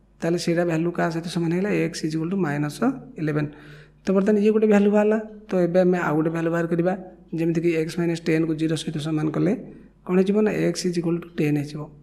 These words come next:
ବୁଝିହେଲା? ତ ବର୍ତ୍ତମାନ ଏଇ ଯେଉଁ ଦୁଇଟା ଭାଲ୍ୟୁ ବାହାରିଲା, ଏଇ ମାଇନସ୍ ଭାଲ୍ୟୁଟା ଆପୋପ୍ରିଏଟ୍ ହେଇପାରିବ ନାହିଁ, ହେଲା କି? ତ ବର୍ତ୍ତମାନ ଆମର ଏଇ ଯେଉଁ ଦୁଇଟା ଭାଲ୍ୟୁ ବାହାରିଲା, ତ ଏଇ ଦୁଇଟା ଭାଲ୍ୟୁର ଆମର ଯାହା ଦରକାର ଥିଲା ଆମେ ପାଇସାରିଛେ ଅଲରେଡ଼ି, କାହିଁକିନା ସେ କ'ଣ କହିଥିଲା, ଦୁଇଟି କ୍ରମିକ ଗଣନ ସଂଖ୍ୟା,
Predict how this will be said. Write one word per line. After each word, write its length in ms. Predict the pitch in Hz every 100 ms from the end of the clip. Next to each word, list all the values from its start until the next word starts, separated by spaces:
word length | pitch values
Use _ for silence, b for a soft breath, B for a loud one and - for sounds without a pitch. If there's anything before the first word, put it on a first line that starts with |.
| -
ବୁଝିହେଲା? 340 | 170 170 214 180 - - - _ _ _ _ _ _ - _
ତ 80 | -
ବର୍ତ୍ତମାନ 260 | 185 196 214
ଏଇ 80 | 220
ଯେଉଁ 120 | 214
ଦୁଇଟା 240 | 165 202 220
ଭାଲ୍ୟୁ 240 | 202 196
ବାହାରିଲା, 260 | 185 170 190 - B B B
ଏଇ 140 | - 196
ମାଇନସ୍ 480 | 185 170 190 233 -
ଭାଲ୍ୟୁଟା 340 | 220 220 196 190 190 170
ଆପୋପ୍ରିଏଟ୍ 420 | 160 190 196 196
ହେଇପାରିବ 320 | 170 165 165 170
ନାହିଁ, 280 | 160 160 240 - - -
ହେଲା 200 | 202 208
କି? 120 | 156 - - _
ତ 80 | -
ବର୍ତ୍ତମାନ 300 | 175 180 226
ଆମର 200 | 220 214 214
ଏଇ 100 | 202
ଯେଉଁ 120 | 208
ଦୁଇଟା 200 | 185 190
ଭାଲ୍ୟୁ 300 | 165 156 156
ବାହାରିଲା, 280 | 156 160 208 - -
ତ 60 | -
ଏଇ 180 | 156 160
ଦୁଇଟା 220 | 165 165
ଭାଲ୍ୟୁର 300 | 160 160 170 214 - B B -
ଆମର 180 | - 165
ଯାହା 220 | 160 156 170
ଦରକାର 320 | 165 160 170
ଥିଲା 160 | 156 170
ଆମେ 120 | 160
ପାଇସାରିଛେ 500 | 151 143 143 147 147
ଅଲରେଡ଼ି, 280 | 151 156 175
କାହିଁକିନା 220 | 185 175
ସେ 120 | 160 170
କ'ଣ 120 | 180
କହିଥିଲା, 280 | 180 170 165
ଦୁଇଟି 320 | 147 156 156
କ୍ରମିକ 360 | 170 151 156 156 180 B B B B B
ଗଣନ 260 | - 156 170
ସଂଖ୍ୟା, 340 | 165 165 180